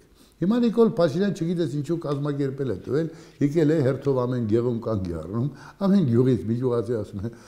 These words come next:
«Այ Նիկոլ ջան, այս Թավիշի վերջը տուն»։ Ախր մենք դա գիտենք, մենք ասում ենք, դրա համար այդ շոուն պետք չէ։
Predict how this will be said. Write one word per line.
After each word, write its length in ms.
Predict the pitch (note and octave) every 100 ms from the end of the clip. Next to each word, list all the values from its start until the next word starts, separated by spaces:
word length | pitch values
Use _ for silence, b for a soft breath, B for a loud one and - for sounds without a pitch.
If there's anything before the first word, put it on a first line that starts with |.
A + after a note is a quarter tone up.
| B B
«Այ 180 | G#3
Նիկոլ 380 | A#3+ A3+ F#3 C3+
ջան, 160 | D#3 D#3
այս 140 | F#3 E3
Թավիշի 380 | G3+ E3 D#3+ G#2+
վերջը 400 | B2 B2+ - -
տուն»։ 300 | - D#2 - b b _ - E2 - b b b b b _ B B B -
Ախր 340 | D3+ F#3 E3+ - - b b b b A#2
մենք 220 | D3+ C#3+
դա 140 | F3
գիտենք, 400 | C3 D#3 F3 C3+
մենք 240 | G#2 D3 -
ասում 360 | B2+ B2 B2+ G2+
ենք, 160 | E2+
դրա 160 | C3+ F3
համար 380 | D3+ D#3+ E3+ C3+
այդ 160 | C#3+ -
շոուն 320 | B2+ C3 D3
պետք 260 | C#3+ B2+ B2+
չէ։ 220 | - C#3+